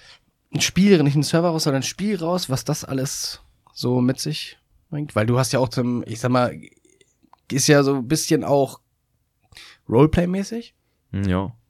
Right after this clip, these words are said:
Speaker 1: Und sagen wir auch jetzt zum Beispiel G T A, gab, gibt's auch eine riesen Roleplay-Szene. Ob es jetzt mal so ein Game gibt, was zum Beispiel genau diese Lücke schließt, die quasi das Ganze hat.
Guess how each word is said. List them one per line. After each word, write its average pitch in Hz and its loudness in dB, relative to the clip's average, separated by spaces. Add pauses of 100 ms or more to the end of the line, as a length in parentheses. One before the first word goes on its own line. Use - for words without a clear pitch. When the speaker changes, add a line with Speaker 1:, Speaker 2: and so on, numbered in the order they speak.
(140)
Speaker 1:
Und 117 -8
sagen - -4
wir 120 2
auch 120 2
jetzt 120 -2
zum 123 0
Beispiel 113 -2
G 110 -4
T 104 -2
A, 127 2
gab, 104 -6
gibt's 117 -10
auch 120 -4
eine 123 -4
riesen 139 0
Roleplay-Szene. 143 0
Ob - -16
es - -12
jetzt 110 -4
mal 104 -4
so 98 -8
ein 95 -8 (360)
Game 151 6
gibt, 151 0
was 120 0
zum 113 -6
Beispiel 110 -12 (360)
genau 120 0
diese 165 -2
Lücke 156 2 (120)
schließt, - -4
die 143 -2 (400)
quasi 127 0
das 120 -2
Ganze 117 -6
hat. - -6